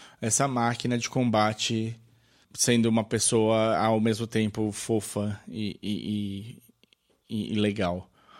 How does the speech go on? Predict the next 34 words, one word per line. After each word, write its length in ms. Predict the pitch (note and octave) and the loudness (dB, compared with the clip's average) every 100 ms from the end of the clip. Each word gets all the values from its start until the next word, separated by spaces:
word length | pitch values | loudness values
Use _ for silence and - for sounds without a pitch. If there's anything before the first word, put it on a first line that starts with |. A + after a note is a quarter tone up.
| - - - | -20 -20 -2
Não, 180 | D3+ A2+ | 0 2
dá, 160 | F#2 | 2
dá 160 | G2+ A2+ | 2 2
super 320 | - C#3+ D#3 | 2 2 2
pra 160 | D3 C3+ | 2 2
ver, 240 | A2 F2+ - - | 2 -2 -8 -10
dá 140 | G2+ | -8
super 280 | F#2+ A2 A2+ | -4 -4 -4
pra 140 | B2 | -2
entender. 420 | A#2+ C3 B2 G2 - - - - | -2 -2 -2 -4 -6 -20 -20 -6
Ela 160 | A2+ A2 | -2 -2
tá 120 | G#2 | -2
saindo, 320 | - B2 A#2+ | 0 0 0
você 140 | - A2+ | -4 -4
tem 160 | A2 | -2
que 60 | G#2 | 0
saber, 320 | A#2+ A2+ A2+ | 2 2 0
que, 200 | - A#2 | -2 -12
tem 200 | A#2 A2 | -6 -6
que 100 | A2+ | -4
pensar 340 | B2 A#2 A#2+ | -4 0 -2
que 120 | A#2 C#3 | 0 -2
isso 200 | D3 F3 | -2 -4
f-, 180 | - - _ - | -6 -10 _ -4
tá 140 | C3 | 0
saindo 400 | - B2 A#2+ B2 | 2 2 2 0
de 120 | B2+ | 0
um, 880 | C3+ D#3 D#3 C#3+ B2+ A#2 G#2 G2 F#2+ - - _ _ _ _ _ _ - _ _ _ _ _ _ | -2 -2 -2 -4 -2 -2 -2 -2 -6 -14 -20 _ _ _ _ _ _ -20 _ _ _ _ _ _
de, 200 | A#2+ A#2 | -6 -2
de 100 | A2+ | 2
uma 140 | C3 | 2
comunidade 1200 | A#2+ C#3+ C#3 C#3 A2+ A2+ A#2+ D3 C#3 E3+ F3+ E3 - _ _ | 2 2 4 2 4 4 4 2 2 0 0 -2 -12 _ _
que 320 | - D3 B2+ | -8 0 4
é 320 | A#2 D3+ F#3 | 6 4 2